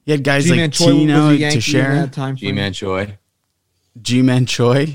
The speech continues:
Speaker 1: who now wouldn't be a bad option. But, I mean, the Yankees have always liked that. They finally got a guy who is not just a power hitting first baseman who can do some damage, but he is a leader, like you said. I mean, he's,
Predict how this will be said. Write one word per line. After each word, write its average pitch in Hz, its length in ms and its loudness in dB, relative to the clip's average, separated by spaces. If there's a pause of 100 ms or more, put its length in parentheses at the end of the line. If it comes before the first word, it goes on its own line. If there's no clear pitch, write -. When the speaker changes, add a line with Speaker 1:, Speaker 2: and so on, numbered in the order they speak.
(120)
Speaker 1:
who 120 320 0
now 107 560 -2 (160)
wouldn't 98 300 -6
be 92 120 -6
a 95 60 -8
bad 92 220 -8
option. 117 480 -8 (180)
But, 95 340 -2 (640)
I 127 100 2
mean, 127 340 4 (120)
the 123 120 -2
Yankees 139 340 -2
have 143 100 -2
always 135 220 -2
liked 156 200 -2
that. 139 120 -4
They 139 80 0
finally 139 480 -2
got 143 180 -4
a 127 40 -4
guy 120 400 -4
who 110 400 -2 (480)
is 123 160 0
not 127 320 0 (720)
just 131 380 -2
a 123 60 -2
power 123 420 -4
hitting 123 260 0
first 123 320 -4
baseman 117 540 -4 (840)
who 127 280 0
can 117 200 -2
do 131 180 0
some 131 180 0
damage, 120 440 -2
but 110 160 0
he 135 240 2
is 160 120 2
a 151 60 2
leader, 139 380 -2
like 101 200 -4
you 120 60 -2
said. - 420 -6 (280)
I 117 120 -4
mean, 117 180 2
he's, 127 180 2